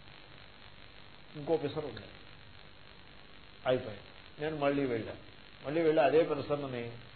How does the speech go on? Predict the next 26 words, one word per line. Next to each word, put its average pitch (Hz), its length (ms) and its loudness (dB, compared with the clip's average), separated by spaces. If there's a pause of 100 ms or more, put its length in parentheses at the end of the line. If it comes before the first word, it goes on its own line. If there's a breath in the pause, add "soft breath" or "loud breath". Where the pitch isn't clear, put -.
(560)
వచ్చే 214 400 0
క్లాస్కి 196 500 0
వస్తున్నారు, 185 420 0
అదే 165 180 6
వ్యక్తి 180 320 2
వచ్చి 190 380 -2
క్లాస్లో 180 500 2
కూర్చుని 180 320 -8
చదువుకుని 175 360 2
వెళ్తుంటే 170 420 4
నన్ను 160 280 4
అసలు 156 160 6
ఆ 147 60 8
ప్రసక్తే 143 560 -2
చేయలేదు. 143 500 2 (500)
నేనే 143 460 4
అడిగాను, 131 580 4 (560)
"మీ 160 300 -4
అయ్యా, 147 580 4
మీ 139 140 -2
సమస్య 139 580 -4
ఏమాత్రం 156 480 0
పరిష్కారం 127 420 -4
అయింది?" 104 180 -8 (720)
"పరిష్కారం 160 420 2
అయిపోయిందండి." 143 560 0